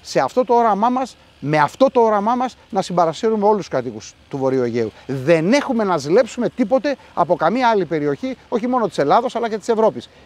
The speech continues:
Τι καλύτερο έχουν οι άλλοι; Έχουν καλύτερους ανθρώπους, έχουν καλύτερα μέρη, έχουν καλύτερα μυαλά. Έχουμε υπέροχους ανθρώπους, μέρη τα οποία είναι σπάνιας ομορφιάς και ιδιαίτερης. Έχουμε δυνατότητες απίστευτες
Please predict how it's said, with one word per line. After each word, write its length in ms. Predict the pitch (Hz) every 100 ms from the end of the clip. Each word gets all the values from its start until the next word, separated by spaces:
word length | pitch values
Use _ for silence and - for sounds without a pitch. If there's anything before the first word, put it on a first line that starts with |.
| _
Τι 100 | -
καλύτερο 400 | - 269 220 170
έχουν 200 | 139 131
οι 60 | 120
άλλοι; 160 | 117
Έχουν 120 | 135 165
καλύτερους 380 | 170 175 160
ανθρώπους, 520 | 151 117 185 214 196 - -
έχουν 260 | 156 175 156
καλύτερα 360 | 151 170 151
μέρη, 380 | 127 196 226 170 _
έχουν 240 | 170 185
καλύτερα 340 | 170 165 185 170
μυαλά. 480 | 143 131 196 226 - _ _ _ -
Έχουμε 280 | 185 170 139
υπέροχους 580 | - - 247 247 226
ανθρώπους, 480 | 233 220 233 196 226 - -
μέρη 280 | 175 226
τα 160 | - 190
οποία 420 | 180 190 226 196 - -
είναι 180 | 185 165
σπάνιας 520 | - 214 254 240 -
ομορφιάς 460 | 208 185 185 208
και 120 | - 175
ιδιαίτερης. 520 | 147 180 185 233 - -
Έχουμε 260 | 208 196 226
δυνατότητες 560 | 196 175 220 190 196 -
απίστευτες 800 | 160 156 - 208 240 - 254 -